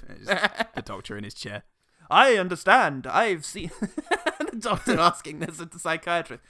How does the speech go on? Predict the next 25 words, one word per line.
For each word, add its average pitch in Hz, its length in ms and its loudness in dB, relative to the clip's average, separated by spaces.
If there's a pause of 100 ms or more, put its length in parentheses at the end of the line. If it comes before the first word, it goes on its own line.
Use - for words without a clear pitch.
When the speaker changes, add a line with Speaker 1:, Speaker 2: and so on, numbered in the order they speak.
(140)
Speaker 2:
So 185 160 -6
then 240 260 2
Dracula 131 440 -2
says, 113 340 -8
"Look, 220 360 -2
can 269 140 -10
we 427 260 -6 (340)
Speaker 1:
<laughs> - 1120 -2
Speaker 2:
try 196 160 0
and 247 100 -6
focus 202 360 -4
in? 214 200 -2
I, 196 200 -2
I 180 80 -4
wanna 208 200 -6
hear 208 160 -6
more 196 200 -4
about 175 340 -4 (440)
men 180 220 -4
who 175 100 -4
wear 170 160 -2
women's 156 240 -8
Speaker 1:
Uh, - 40 -16
the 170 40 -10
Speaker 2:
clothing." 131 340 -4